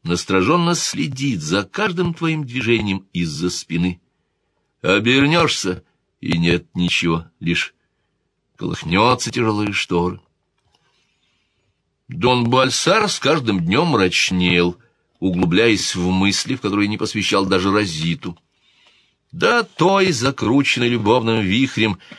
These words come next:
до переживаний старика и дела было мало — она почти не показывалась больше на половине Дона Бальсара,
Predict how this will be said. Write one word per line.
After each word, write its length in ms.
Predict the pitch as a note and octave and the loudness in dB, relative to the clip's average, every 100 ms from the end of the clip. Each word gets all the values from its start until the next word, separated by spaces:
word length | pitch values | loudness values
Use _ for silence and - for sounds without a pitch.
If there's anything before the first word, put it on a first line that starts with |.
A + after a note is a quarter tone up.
| - _ | -20 _
до 100 | F#2 | -2
переживаний 560 | F2+ E2+ F2 F2+ F2 | 2 2 4 4 2
старика 460 | E2 - E2 F2 E2+ | -2 -4 -4 0 2
и 120 | D#2+ | 2
дела 420 | C#2+ G#2+ G3 F3+ | 0 0 0 -2
было 200 | D3 C#3 | -2 -2
мало — 440 | A#2+ G2+ G2 F#2+ F2 - - - - | 0 2 4 2 0 -8 -20 -20 -4
она 140 | F2 | -2
почти 320 | F2+ E2+ - | 0 -2 0
не 100 | F2 | 0
показывалась 800 | - E2+ F#2+ A#2+ E3 C#3+ C#3+ C#3+ | 2 0 2 2 4 2 0 0
больше 480 | G#2+ G2+ A#2 - A2 - - - | 0 2 2 2 -2 -6 -20 -6
на 140 | G2+ | -2
половине 420 | G#2 G2 G2 F#2 | 2 4 4 4
Дона 240 | F2 F#2 F2+ | 4 4 4
Бальсара, 640 | F2+ F2+ - F#2+ - - | 4 2 2 2 4 0